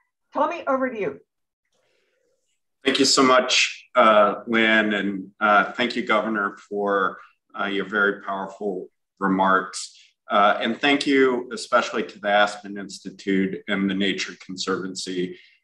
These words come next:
Speaker 2: Uh, one of the key themes, uh, that you heard come through the governor's remarks, and, uh, I'll be emphasizing as well, is that as a nation, uh, as we rally to face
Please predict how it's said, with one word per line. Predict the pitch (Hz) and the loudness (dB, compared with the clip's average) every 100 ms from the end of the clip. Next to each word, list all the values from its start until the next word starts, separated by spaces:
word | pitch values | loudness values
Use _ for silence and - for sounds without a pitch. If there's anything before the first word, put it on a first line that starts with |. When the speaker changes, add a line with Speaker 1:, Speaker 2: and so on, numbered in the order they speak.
| _ _ | _ _
Speaker 2:
Uh, | - 107 113 | -2 0 0
one | 117 127 | 0 2
of | 135 | 2
the | 117 | 0
key | - 139 120 | 0 0 0
themes, | 127 123 120 113 107 - - - | 0 2 4 2 0 -4 -10 -4
uh, | 113 104 101 101 | 2 4 4 2
that | 107 107 | -2 -4
you | 107 | -6
heard | 110 110 - | -2 -2 -4
come | 113 98 | -12 -12
through | - 104 | -8 -8
the | 95 | -4
governor's | 113 110 110 98 92 | -4 -2 0 -2 -4
remarks, | 104 101 101 101 - - | -8 -4 0 0 -2 -8
and, | 95 92 90 _ _ _ - | -10 -12 -16 _ _ _ -4
uh, | 101 101 98 | 0 0 0
I'll | 104 104 | -2 -2
be | 104 | -4
emphasizing | 101 95 101 - 104 92 98 95 | -6 -8 -14 -8 -8 -8 -10 -14
as | 92 - | -16 -14
well, | 110 101 101 98 95 | -2 2 4 2 -4
is | 87 - - _ _ _ | -10 -16 -18 _ _ _
that | 104 101 | 0 2
as | 104 98 | 0 -2
a | 113 | -8
nation, | 98 117 113 - 117 104 101 95 - _ | -6 -4 -2 -4 -4 -6 -6 -10 -18 _
uh, | 113 101 98 - | -8 -4 -4 -6
as | 110 - | -10 -8
we | 107 95 | -12 -4
rally | 104 107 110 110 104 98 | 4 6 6 4 0 -4
to | 98 | -10
face | - 104 98 98 - - - | -12 -8 -4 -4 -8 -14 -20